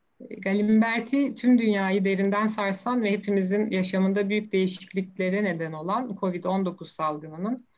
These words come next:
kültür ve sanat üzerindeki etkisine dair bir sunum yapacak. Rez Artis bu konuyu sürecin başından beri çok sıkı bir şekilde ele alıp takip ediyor. E, kurumsal internet sitesinde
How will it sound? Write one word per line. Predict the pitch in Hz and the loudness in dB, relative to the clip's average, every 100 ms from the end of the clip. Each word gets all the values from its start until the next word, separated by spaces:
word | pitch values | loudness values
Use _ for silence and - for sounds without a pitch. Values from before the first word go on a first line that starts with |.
| - - _ | -20 -20 _
kültür | - 185 208 202 | -4 -2 0 0
ve | 220 | 0
sanat | 214 208 214 | -2 -2 0
üzerindeki | 202 170 156 151 147 - | -2 -2 -2 -2 -4 -4
etkisine | 170 - 180 - 185 190 185 | -6 -6 -10 -6 -2 0 0
dair | 160 156 196 233 | -2 -2 -2 -2
bir | 226 | -6
sunum | - 196 190 | -4 -2 0
yapacak. | 156 - - 175 247 _ _ _ _ _ _ - - 190 | -2 -6 -6 -4 -6 _ _ _ _ _ _ -20 -8 -4
Rez | 196 | -2
Artis | 220 226 226 262 - | -2 -4 -4 -8 -6
bu | 220 | -6
konuyu | 220 220 220 226 202 | 0 4 4 2 -2
sürecin | - 208 202 220 | -2 0 2 2
başından | 214 214 220 226 226 214 | 2 0 -2 0 0 0
beri | 208 269 | -2 -6
çok | - 226 226 | -6 -8 -6
sıkı | 220 214 240 | -8 -6 -4
bir | 196 | -4
şekilde | 190 170 156 151 156 165 - | -4 -6 -10 -8 -6 -8 -6
ele | 165 165 | -4 -4
alıp | 156 156 - | -4 -8 -8
takip | 160 151 151 151 | -8 -8 -12 -12
ediyor. | 143 151 196 285 _ _ _ _ _ - | -12 -10 -10 -10 _ _ _ _ _ -10
E, | - | -10
kurumsal | - 190 196 208 190 | -4 -2 0 0 0
internet | 190 196 196 196 190 | 0 -2 0 0 -2
sitesinde | 185 180 170 - 165 165 208 233 226 | -8 -6 -6 -6 -8 -4 -4 -2 -6